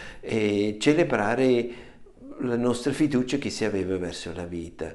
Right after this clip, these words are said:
e così anche per se stesso. Bene quando hai fatto una svolta, bene dopo di essere sereno e felice e di essere grato di aver fatto qualcosa bene per te stesso.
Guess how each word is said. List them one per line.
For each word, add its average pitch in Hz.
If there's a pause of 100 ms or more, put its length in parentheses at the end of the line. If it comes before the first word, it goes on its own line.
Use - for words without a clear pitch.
(140)
e -
così 139
anche 113
per 101
se 101
stesso. - (300)
Bene 123
quando 110
hai 107
fatto 110
una 104
svolta, 107 (240)
bene 127
dopo 107 (800)
di 143
essere 123
sereno 123
e 127
felice 110
e 104 (180)
di 117
essere 117
grato 120
di 127
aver 139
fatto 131
qualcosa 147
bene 123
per -
te -
stesso. -